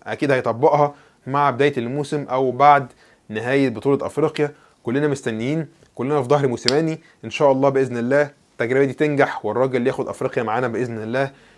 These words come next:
الواحد بصراحه مع فايلر واللي كان بيشوفه ما كانش متفائل خالص، مش عايز اقول ان انا دلوقتي متفائل قوي يعني بالسكواد اللي عندنا ده، ممكن الراجل يكون كويس بس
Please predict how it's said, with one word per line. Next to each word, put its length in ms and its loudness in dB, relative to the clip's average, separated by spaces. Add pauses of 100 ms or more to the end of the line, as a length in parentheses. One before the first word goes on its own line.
(140)
الواحد 360 0
بصراحه 380 2
مع 300 4
فايلر 400 6 (540)
واللي 420 4
كان 180 0
بيشوفه 440 2
ما 120 -4
كانش 300 -4
متفائل 400 -2
خالص، 440 2 (320)
مش 140 -2
عايز 200 6
اقول 140 4
ان 60 2
انا 80 4
دلوقتي 260 2
متفائل 460 2
قوي 260 4
يعني 360 0 (240)
بالسكواد 360 2
اللي 120 0
عندنا 320 0
ده، 240 0
ممكن 220 -4
الراجل 240 4
يكون 200 -2
كويس 340 4
بس 440 0